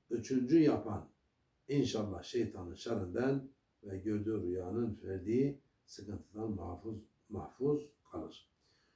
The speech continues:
Uyku halindeyken gördüğü kabustan da kurtulmuş olur. Cenab-ı Erhamur Rahimin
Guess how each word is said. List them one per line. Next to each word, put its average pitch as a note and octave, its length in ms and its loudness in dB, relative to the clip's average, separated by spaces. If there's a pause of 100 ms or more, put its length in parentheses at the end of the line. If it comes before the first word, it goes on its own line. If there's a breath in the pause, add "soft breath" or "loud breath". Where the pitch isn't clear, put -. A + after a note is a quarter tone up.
(560)
Uyku D#3+ 440 12
halindeyken C3+ 960 4 (480)
gördüğü B2 480 6
kabustan A2+ 800 2
da F#2 240 -4 (480)
kurtulmuş G#2 840 -2
olur. E2 320 -4 (520)
Cenab-ı A2+ 360 0
Erhamur G2+ 320 -8
Rahimin B2 600 -2